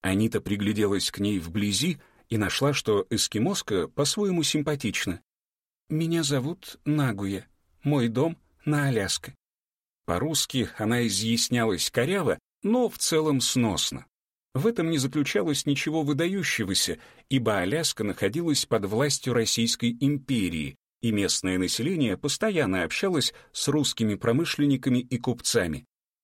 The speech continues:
«Нагуя? А что это значит?» «Чайка». «Красиво.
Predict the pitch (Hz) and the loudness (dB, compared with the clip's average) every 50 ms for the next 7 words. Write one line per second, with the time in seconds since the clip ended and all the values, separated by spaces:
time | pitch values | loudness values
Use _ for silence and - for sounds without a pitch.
0 | _ _ _ - 113 123 135 190 190 190 214 202 127 80 - - _ _ _ _ | _ _ _ 0 2 2 2 0 0 -2 -2 -2 -2 -4 -6 -8 _ _ _ _
1 | _ _ _ _ _ _ - 131 123 123 117 - - - 185 180 160 - 139 117 | _ _ _ _ _ _ -4 -2 -2 0 0 -2 -2 0 0 0 0 2 2 0
2 | 98 95 101 95 101 - - - - - _ _ _ _ _ _ _ _ _ _ | 2 0 0 -2 -2 -2 -4 -6 -8 -12 _ _ _ _ _ _ _ _ _ _
3 | _ _ _ _ _ _ - - 202 165 131 - - - - _ _ _ _ _ | _ _ _ _ _ _ -2 0 0 0 0 -4 -8 -14 -20 _ _ _ _ _
4 | _ _ _ _ _ _ _ _ _ _ _ _ _ - 110 104 98 - - - | _ _ _ _ _ _ _ _ _ _ _ _ _ -4 -4 -2 0 0 0 0
5 | - 90 85 76 - 127 | -2 -4 -6 -8 -10 -14